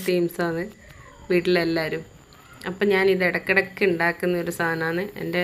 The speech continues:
കുട്ടികൾക്ക് വരെ ഇത് ഭയങ്കര ഇഷ്ടമുള്ള സാധനമാണ്. ഇവിടെ എൻ്റെ മക്കളൊക്കെ, ഏഹ്, നന്നായിട്ട് കഴിക്കും. എല്ലാ കുട്ടി-, കുട്ടികളൊക്കെ വെറും ചോറും ഇതും മാത്രം കൂട്ടിയിട്ട് ചോറ് തിന്നും. ഈ വെണ്ടക്ക ഫ്രൈ മാത്രം കൂട്ടിയിട്ട് ചോറ് തിന്നും കുട്ടികളൊക്കെ. എല്ലാവർക്കും ഇഷ്ടമാവും.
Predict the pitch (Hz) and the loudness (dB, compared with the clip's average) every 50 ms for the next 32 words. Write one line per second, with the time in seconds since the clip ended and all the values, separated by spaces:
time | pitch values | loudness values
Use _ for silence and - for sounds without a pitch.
0 | 180 185 - - - - - - - - - - - 220 214 - - 294 311 330 | -2 -4 -10 -14 -16 -16 -18 -18 -20 -20 -10 -4 -2 -2 -2 2 2 2 2 2
1 | 320 339 359 349 339 339 349 320 311 311 311 294 285 262 247 233 233 226 240 240 | 2 4 4 4 6 6 4 2 2 2 2 2 4 6 6 6 6 4 2 0
2 | 269 262 247 247 - - 233 226 233 233 226 220 208 196 185 185 180 185 185 185 | 0 -2 -2 -4 -6 -6 -4 -2 -2 0 0 2 2 2 4 2 2 2 2 2
3 | 180 190 196 190 190 196 202 202 185 180 180 - - 190 190 190 190 - 202 202 | 4 4 4 6 4 4 4 2 0 0 -2 -2 0 2 2 2 2 2 2 4
4 | 196 190 190 - - - - - - - - - - - - - 127 175 180 180 | 4 4 2 -2 -8 -18 -18 -20 -20 -20 -20 -20 -20 -20 -12 -8 -2 0 2 4
5 | 180 180 180 180 180 185 185 180 180 180 180 175 175 175 190 175 175 170 170 165 | 4 6 4 4 4 4 4 4 4 4 4 2 2 0 0 0 2 2 0 0
6 | 170 - 165 - - - - - 185 180 190 196 190 190 190 185 190 - 180 180 | -2 -4 -6 -6 -6 -10 -4 -2 0 2 2 2 2 0 -2 -6 -4 -4 -4 -2
7 | 175 180 175 - 190 202 202 196 214 214 214 214 208 202 202 208 214 220 214 220 | -2 -2 0 2 2 2 2 2 0 0 0 0 2 2 2 2 0 0 0 0
8 | 240 220 214 208 214 220 240 277 339 - - - - - - 202 190 190 220 233 | 2 4 6 6 6 6 4 2 0 -4 -10 -20 -18 -12 -8 -6 -4 -4 -2 0
9 | 220 202 202 208 214 214 247 247 240 214 202 190 190 190 220 220 220 202 175 170 | 2 4 4 4 4 2 2 2 4 4 4 2 2 -2 -4 -2 -2 -2 -2 0
10 | 170 165 156 156 - - - 190 190 190 185 180 175 180 180 - - 226 226 226 | 0 -2 -2 -4 -8 -4 -2 0 0 2 2 0 0 -2 -4 -6 -6 -4 -2 0
11 | 226 208 190 190 190 196 208 214 202 196 190 190 190 202 - 190 175 165 170 160 | 2 4 4 4 2 2 0 0 0 0 0 -4 -8 -4 -2 -2 -2 -2 -2 -4
12 | 156 156 160 160 165 160 - - 160 160 156 - 160 156 - - - - - - | -4 -4 -6 -6 -6 -6 -4 -4 -4 -2 -2 -4 -6 -6 -8 -12 -20 -20 -20 -20
13 | - - - - - - - - - - - - - - - 196 202 220 247 269 | -20 -20 -20 -20 -20 -20 -20 -20 -20 -20 -20 -20 -16 -6 -2 0 2 4 6 6
14 | 277 269 269 269 269 233 - - - 202 185 180 175 175 | 4 4 4 2 -2 -2 -2 -2 0 2 4 4 4 2